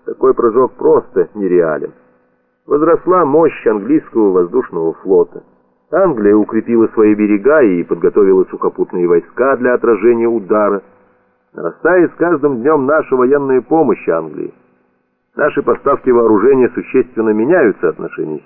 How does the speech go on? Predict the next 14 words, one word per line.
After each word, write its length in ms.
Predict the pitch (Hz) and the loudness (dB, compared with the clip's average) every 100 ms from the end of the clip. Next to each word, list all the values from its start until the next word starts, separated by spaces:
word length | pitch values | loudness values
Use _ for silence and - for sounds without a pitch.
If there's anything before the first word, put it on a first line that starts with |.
| - | -6
сил. 200 | 82 73 _ _ _ _ _ | -6 -6 _ _ _ _ _
Мы 140 | 139 | -4
даже 280 | 156 160 160 | 0 2 2
в 60 | 170 | 2
настоящее 800 | 165 - 147 131 139 - 165 160 | 0 2 2 4 2 0 2 2
время 480 | 156 160 127 104 - - _ _ _ _ | 4 4 4 0 -2 -14 _ _ _ _
не 220 | 156 151 | 0 2
имеем 340 | 139 131 120 110 | 4 4 4 4
возможности 720 | 110 110 113 98 92 - 98 | 2 2 0 0 -4 -6 -6
помочь 400 | 107 101 95 - | -4 -2 -2 0
вооружением 600 | 104 95 92 92 87 85 | 0 2 2 0 0 -6
Китаю". 600 | - 95 - 80 76 76 - _ _ _ _ _ _ _ _ _ 95 | -8 -8 -6 -6 -6 -10 -12 _ _ _ _ _ _ _ _ _ -20
"Да, 440 | 95 135 127 80 | -6 -2 -2 -2
но 240 | 78 78 | -6 -10